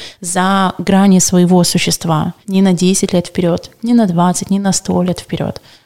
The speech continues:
а, понимаешь, на целые вехи вперед. Тогда происходит гениальное открытие.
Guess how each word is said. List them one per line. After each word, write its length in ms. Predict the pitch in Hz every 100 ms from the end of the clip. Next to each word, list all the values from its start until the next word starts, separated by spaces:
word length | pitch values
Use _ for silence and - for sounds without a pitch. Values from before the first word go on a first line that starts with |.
| _ _ _ -
а, 420 | 180 175 175 - -
понимаешь, 400 | 190 202 214 -
на 140 | 180 175 - -
целые 380 | - 196 185 175
вехи 460 | 170 160 175 165 170
вперед. 520 | - 170 165 170 - _ _ _ -
Тогда 340 | 185 165 202
происходит 500 | 262 196 180 220 220 -
гениальное 380 | 180 180 196 190
открытие. 520 | - - 165 -